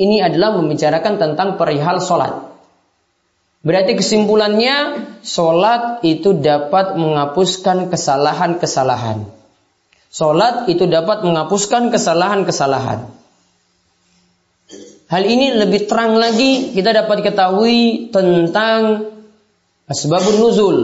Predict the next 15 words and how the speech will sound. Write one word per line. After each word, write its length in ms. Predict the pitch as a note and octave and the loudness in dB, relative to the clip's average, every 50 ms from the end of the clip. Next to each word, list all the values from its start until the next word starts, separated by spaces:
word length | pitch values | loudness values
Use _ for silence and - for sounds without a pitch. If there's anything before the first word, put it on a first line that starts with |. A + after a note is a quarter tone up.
| - - - - - - - - - - - _ _ _ _ _ _ _ _ _ _ _ _ _ - | 0 -2 -4 -8 -12 -16 -18 -18 -18 -20 -20 _ _ _ _ _ _ _ _ _ _ _ _ _ -8
atau 240 | D3+ E3 E3 G#3 G#3 G#3 | -6 -2 0 0 0 2
cerita 360 | G3+ F#3+ G3 G#3+ - B3 - | 2 2 2 2 2 0 0
tentang 320 | A3+ G#3+ G3 G3 G3 F#3+ | 0 0 0 -2 -2 -2
ayat 320 | G3 G3+ G3+ G3 F#3 F3+ F3 | -2 -2 0 0 0 0 0
tadi 520 | F3+ E3 E3+ G#3 B3+ B3 A#3+ - - - | 0 0 0 0 0 0 0 -2 -2 -2
disebutkan 520 | D#3 D3+ - D#3+ D#3+ E3+ F#3+ F3+ G#3 G#3 | -2 -2 0 0 0 0 0 0 2 2
dalam 240 | G3 F#3 F3 D#3+ D#3 | 2 2 2 2 0
hadis 280 | E3 E3+ F#3+ G3 F#3 - | 0 0 0 0 0 0
Ibnu 200 | F3 D3+ D#3 D#3 | 0 0 0 0
Mas'ud 360 | D#3 D3+ - - A3 G#3 - | -2 -2 -2 -2 -2 0 0
radhiyallahu 580 | - F3 E3+ D#3 D3+ D3 C#3+ C#3+ D3 D3 C#3+ C#3 | 0 0 0 0 0 0 2 2 2 2 2 0
anhu, 340 | C#3 C3 B2+ B2+ C#3 E3+ A3 A#3 - - - - - - - - - _ _ _ _ _ _ _ _ _ _ _ G3 | 0 -2 -2 0 0 2 2 2 0 0 -4 -6 -10 -12 -18 -20 -20 _ _ _ _ _ _ _ _ _ _ _ 0
bahwasanya 560 | F#3 G#3 G#3+ G#3 G#3 C4 C4+ C#4+ C#4 A#3 A#3+ | 0 2 2 2 2 0 0 0 2 0 0
ada 160 | A#3 A#3+ B3 | 0 0 0
seseorang 920 | - G3+ G3 G3+ G#3 F3+ A3 B3+ B3+ A#3+ A3 F3+ E3+ D3 C3+ - - - | 0 -2 -2 -2 0 2 2 2 2 0 0 0 -2 -2 -4 -6 -10 -14